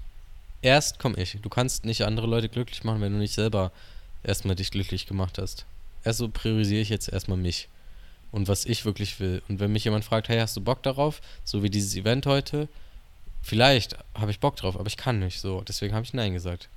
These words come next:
Einfach Nein. Und früher hätte ich mich da jetzt hingezwungen, aus Angst, was zu verpassen. Und dann halt noch wirklich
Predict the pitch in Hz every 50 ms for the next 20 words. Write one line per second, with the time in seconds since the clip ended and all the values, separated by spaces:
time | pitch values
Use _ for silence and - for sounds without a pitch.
0 | - - - - 104 104 104 104 - 107 101 98 92 90 87 - 95 95 - -
1 | 120 117 110 110 101 - - - 113 - - 110 110 107 - 123 123 120 113 -
2 | - 95 95 101 117 131 - - - - - - - - - - - 104 110 104
3 | - 117 107 - - - - 110 - - 123 113 - - 85 82 - - - -
4 | - - - - - - - - - - - - - 110 101 95 - 110 110 127
5 | 147 165 160 - - - - - - - - 117 123 120 - 123 127 135 131 -
6 | - - - - - - - - - - 127 120 - - 131 123 - -